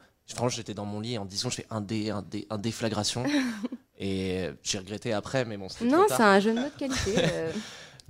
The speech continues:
Speaker 1: Mais, euh, non, euh, surtout après, je me suis dit, je ferai plus jamais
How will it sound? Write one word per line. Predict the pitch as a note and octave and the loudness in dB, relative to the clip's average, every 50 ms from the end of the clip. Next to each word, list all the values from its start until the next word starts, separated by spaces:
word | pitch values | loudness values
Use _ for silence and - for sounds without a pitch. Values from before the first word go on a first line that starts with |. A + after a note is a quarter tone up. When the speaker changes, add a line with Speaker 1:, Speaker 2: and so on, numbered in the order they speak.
| A2+ A2+ | -8 -6
Speaker 1:
Mais, | G#2 G2+ G2 | -4 -2 0
euh, | F#2+ F#2+ G2 G2 F#2+ F#2+ G2 G2 | 0 0 0 0 0 0 0 -2
non, | G#2 A2+ B2+ C3+ C3 B2 | -2 -2 0 0 2 2
euh, | A2 G#2 G2+ F#2+ F2 - - _ | 0 0 0 -2 -4 -6 -8 _
surtout | - - - A#2+ - D#3+ | 0 2 2 4 6 6
après, | C#3 - - D#3+ C#3 | 4 4 4 0 -2
je | C3 | -2
me | B2 | -4
suis | - B2+ | -4 -4
dit, | B2+ C3 | -4 -4
je | - | -4
ferai | - A#2 G#2+ | -4 -6 -6
plus | - - - C#3+ C#3+ | -8 -6 -2 2 2
jamais | C3 C3 C3 B2+ C3 C3+ C#3 A#2+ - | 4 4 4 2 0 -2 -6 -6 -8